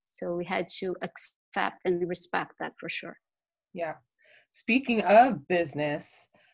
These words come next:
Speaker 2: how do you feel that firms and lawyers can develop business at a time like this? I mean, you said the firm has been very fortunate to have had a lot of business going on, and obviously there's been some increase from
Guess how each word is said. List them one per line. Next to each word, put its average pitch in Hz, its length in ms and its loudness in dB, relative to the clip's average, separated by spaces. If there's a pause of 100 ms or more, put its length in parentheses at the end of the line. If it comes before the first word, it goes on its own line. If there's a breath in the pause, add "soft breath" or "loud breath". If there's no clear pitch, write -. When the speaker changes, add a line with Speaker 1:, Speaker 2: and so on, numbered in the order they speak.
Speaker 2:
how 214 260 4
do 240 100 0
you 202 540 4 (160)
feel 185 380 2
that 156 280 4
firms 170 680 -6
and 147 160 -4
lawyers 151 420 -4
can 147 540 -4
develop 160 560 2
business 143 420 -2
at 139 80 -4
a 131 80 -2
time 135 320 -4
like 139 220 -4
this? 135 200 -2
I 160 40 -2
mean, 143 180 -4
you 151 80 -4
said 147 380 2
the 143 80 -6
firm 147 240 -4
has 143 140 -8
been 156 180 -8
very 143 180 0
fortunate 143 560 -6 (140)
to 139 360 -2 (360 soft breath)
have 147 420 2 (140)
had 139 560 -2
a 156 60 2
lot 143 220 4
of 139 120 -4
business 139 340 -2
going 143 300 0
on, 170 260 4
and 147 100 -2
obviously 139 380 -2
there's 135 220 -6
been 139 160 -6
some 139 200 -4
increase 139 460 -8
from 139 500 -4